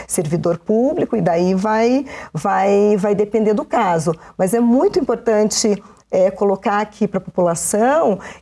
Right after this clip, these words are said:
que os denunciantes, eles têm sua identidade protegida, né? Eles podem fazer essa denúncia de forma anônima, né? E mesmo se não façam de forma anônima,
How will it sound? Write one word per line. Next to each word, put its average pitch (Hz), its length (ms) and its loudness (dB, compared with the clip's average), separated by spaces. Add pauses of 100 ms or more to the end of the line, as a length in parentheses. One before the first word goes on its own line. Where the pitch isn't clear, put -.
que 220 360 2 (240)
os 208 120 2
denunciantes, 220 760 0
eles 220 180 0
têm 226 200 0
sua 262 200 -2
identidade 233 540 -2
protegida, 196 720 -2 (380)
né? 185 160 2
Eles 262 160 -2
podem 240 240 0
fazer 226 300 0
essa 214 200 -2
denúncia 190 380 2
de 185 80 -6
forma 180 300 -2
anônima, 277 560 2 (480)
né? 220 160 2
E 233 40 2
mesmo 294 300 2
se - 160 -2
não 254 180 2
façam 269 520 -2
de 208 100 0
forma 202 300 -2
anônima, 196 500 0